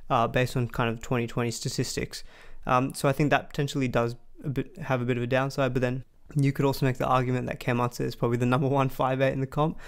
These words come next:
so it doesn't really matter who he versus. So I think he could be a bit of a punty vice captain option, um, 'cause he does have that,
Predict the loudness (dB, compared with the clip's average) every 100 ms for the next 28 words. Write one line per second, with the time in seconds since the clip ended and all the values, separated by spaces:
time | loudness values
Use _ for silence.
0 | -16 -2 0 2 4 4 6 2 2 2
1 | 0 -2 -2 0 0 0 -2 -4 -10 -4
2 | 2 2 4 4 4 2 4 4 4 2
3 | 0 -2 0 0 0 0 2 2 2 -2
4 | 0 2 2 2 2 4 2 2 0 2
5 | 2 2 2 4 4 4 2 0 -4